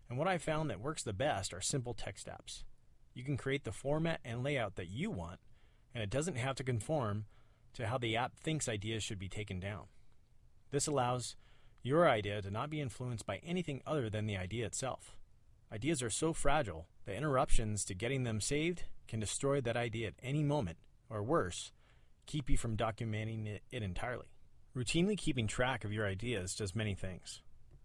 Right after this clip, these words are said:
First, it tells you quickly if it's a good idea or not. Since you will most likely be jotting down ideas all of the time, when you go back to review those ideas,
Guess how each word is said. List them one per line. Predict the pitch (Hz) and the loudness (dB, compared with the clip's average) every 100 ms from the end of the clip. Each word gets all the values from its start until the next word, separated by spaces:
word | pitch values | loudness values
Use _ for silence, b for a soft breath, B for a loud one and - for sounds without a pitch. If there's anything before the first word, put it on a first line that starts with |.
| - | -6
First, | - 180 101 - - b b b b b | 4 6 4 0 -4 b b b b b
it | - | 2
tells | - 147 | 4 6
you | 117 | 2
quickly | - - - 110 | 10 10 10 2
if | 98 | 0
it's | 101 101 | -2 -4
a | |
good | 98 131 | 0 2
idea | 107 104 110 | 2 2 0
or | 92 | -2
not. | 98 92 - - - - - | -4 -4 -8 -20 -18 -18 -16
Since | - 139 120 | -6 -2 0
you | 131 | 0
will | 110 113 | 0 0
most | 120 202 - | 0 0 0
likely | 151 165 120 | 0 0 -4
be | 95 98 | -4 -4
jotting | 131 127 117 | 0 0 2
down | 113 110 | 2 2
ideas | 101 98 117 92 | 0 0 -2 -2
all | 90 110 | 0 -2
of | 90 | -2
the | |
time, | 87 143 101 90 - b b b b b | -2 -2 0 -2 -8 b b b b b
when | 127 | -2
you | 127 | 2
go | 156 | 4
back | 143 180 - | 4 4 2
to | 135 | -2
review | 117 143 226 | -2 -2 0
those | 151 107 | 2 2
ideas, | 98 90 90 90 - | 0 -4 -6 -6 -8